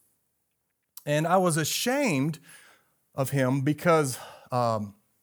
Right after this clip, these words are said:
association with him threatened the kingdom that I was selfishly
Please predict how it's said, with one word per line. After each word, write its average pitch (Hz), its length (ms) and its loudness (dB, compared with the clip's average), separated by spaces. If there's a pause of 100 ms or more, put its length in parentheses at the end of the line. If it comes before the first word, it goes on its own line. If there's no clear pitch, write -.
(160)
association 202 880 0
with 113 140 -2
him 101 480 -8 (1400)
threatened 123 760 -2 (1040)
the 120 80 -10
kingdom 110 680 0 (880)
that 113 100 -6
I 135 140 -4
was 127 460 0
selfishly 117 920 -4